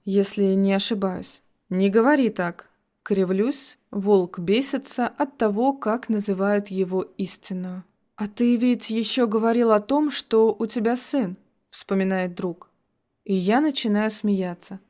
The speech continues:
Кажется, пугаю посетителей, которые нервно оглядываются на нас. Но мне плевать,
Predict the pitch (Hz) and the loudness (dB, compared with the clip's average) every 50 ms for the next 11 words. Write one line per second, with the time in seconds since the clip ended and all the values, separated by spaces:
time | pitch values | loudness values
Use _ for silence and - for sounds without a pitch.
0 | _ _ _ _ _ _ _ _ _ - - 247 262 247 247 - - - - 254 | _ _ _ _ _ _ _ _ _ -2 0 0 2 2 0 -2 -4 -4 0 0
1 | 247 240 247 - 262 233 202 214 214 220 220 214 214 226 214 - - 220 214 - | 0 0 0 -2 -4 0 2 4 4 4 4 2 2 -2 -2 -2 -4 -4 -4 -4
2 | 190 175 - - 170 175 175 175 190 - - 185 180 - 208 247 294 302 294 294 | -6 -4 -4 -6 -6 -6 -6 -8 -10 -8 -6 -6 -2 0 2 2 2 2 2 2
3 | 277 226 196 190 202 220 220 226 220 208 196 180 185 180 180 190 196 220 220 233 | 2 2 4 2 2 2 2 2 2 2 2 0 0 0 0 0 0 -2 0 -2
4 | 226 220 - - 214 202 208 202 185 180 185 196 - - - _ _ _ _ _ | -2 -2 -2 -4 -2 0 0 0 0 -2 -6 -10 -14 -18 -20 _ _ _ _ _
5 | _ _ _ _ - 208 214 220 220 233 247 247 247 254 254 240 208 175 160 - | _ _ _ _ -2 0 2 2 4 4 2 2 2 0 0 0 0 -2 -6 -6
6 | - - | -12 -20